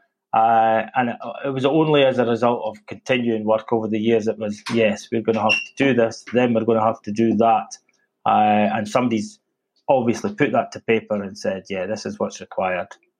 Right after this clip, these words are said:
Uh, and yeah, I think that is, as I look round in my head, as I look round the people who shared the barracks with me at that time, they were all well motivated, up for it sort of people who had, uh, no doubt in their own belief,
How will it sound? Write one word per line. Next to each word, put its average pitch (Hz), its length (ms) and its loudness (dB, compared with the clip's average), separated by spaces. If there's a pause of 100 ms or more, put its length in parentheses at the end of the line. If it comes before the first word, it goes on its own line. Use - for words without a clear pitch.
(300)
Uh, 113 340 4 (100)
and 165 200 0
yeah, 165 260 4
I 156 60 0
think 160 240 -2
that 139 200 4
is, 151 180 -2 (600)
as 151 100 2
I 165 60 4
look 208 220 2
round 160 480 0 (220)
in 135 100 -10
my 123 100 -2
head, 123 260 0
as 113 120 -4
I 123 40 0
look 156 240 0
round 143 200 0
the 113 40 -10
people 123 380 -6
who 117 280 0
shared 120 480 0
the 110 80 -4
barracks 117 440 2
with 110 160 -8
me 107 160 2
at 104 80 -2
that 107 260 0
time, 104 400 0 (240)
they 123 100 2
were 123 160 4
all 123 440 2 (600)
well 123 380 4
motivated, 104 840 -2 (360)
up - 180 0
for 107 140 -2
it - 80 -6
sort 110 240 0
of - 80 -12
people 101 400 -4 (140)
who 113 140 4
had, 104 320 2 (300)
uh, 107 440 2 (920)
no 160 120 4
doubt 135 220 2
in 113 80 -2
their 117 100 4
own 117 160 4
belief, 113 400 2